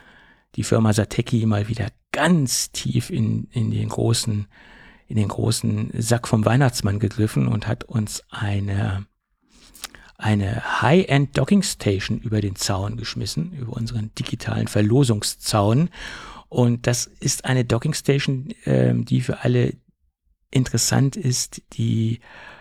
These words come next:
äh, vielleicht mehr als nur einen Monitor anschließen wollen. Ähm, nämlich bietet diese Docking Station ein,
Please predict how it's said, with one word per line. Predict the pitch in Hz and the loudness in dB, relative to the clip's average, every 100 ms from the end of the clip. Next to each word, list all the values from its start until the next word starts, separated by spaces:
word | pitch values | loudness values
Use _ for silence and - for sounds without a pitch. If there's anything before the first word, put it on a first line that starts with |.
| - _ _ _ | -20 _ _ _
äh, | - 107 104 110 117 - - | -2 0 0 0 0 -2 -2
vielleicht | - - 135 - | 0 2 2 0
mehr | 110 117 165 131 | 2 6 6 6
als | 120 - | 2 2
nur | 117 - | 0 2
einen | 113 131 147 117 | 4 6 6 6
Monitor | 113 110 113 - 113 | 6 6 4 2 0
anschließen | 117 - 117 113 113 | 0 -2 -2 -2 -2
wollen. | 113 113 147 - - - | 0 0 -2 -4 -12 -2
Ähm, | 113 117 117 | 2 4 2
nämlich | 127 131 139 - - | 0 2 2 0 -2
bietet | 135 - 123 | -2 -2 -2
diese | 120 120 | 0 2
Docking | 117 127 123 | 2 2 0
Station | - 120 120 131 | 2 0 2 0
ein, | 120 110 117 | 0 2 0